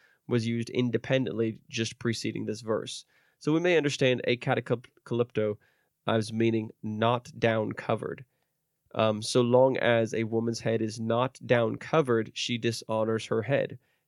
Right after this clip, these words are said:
And the same thing for the, the word dishonors, uh, dishonoreth here. The dishonor lasts as long as the action does. Now, Paul nowhere in this passage addresses the setting of the practice.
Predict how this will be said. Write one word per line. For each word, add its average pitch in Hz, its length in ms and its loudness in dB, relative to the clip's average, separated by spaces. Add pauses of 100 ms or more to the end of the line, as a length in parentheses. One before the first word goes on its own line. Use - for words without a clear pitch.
(120)
And 120 140 0
the 117 40 2
same 139 260 4
thing 120 260 0
for 113 320 0
the, 110 340 -2
the - 120 -6
word 110 240 0
dishonors, - 800 -2 (140)
uh, 110 220 -2
dishonoreth 110 560 -2
here. - 280 -10 (300)
The 120 100 0
dishonor 120 480 2
lasts 113 560 -2
as 110 160 -4
long 110 300 -2
as 117 80 -4
the 107 120 -2
action - 440 -2
does. - 340 -16 (1500)
Now, 123 140 6
Paul 196 260 2
nowhere 165 640 2 (440)
in 127 140 2
this 127 180 0
passage 117 500 2
addresses 107 540 -2
the 107 100 -4
setting 113 480 0
of 110 140 -4
the 110 80 0
practice. - 600 -6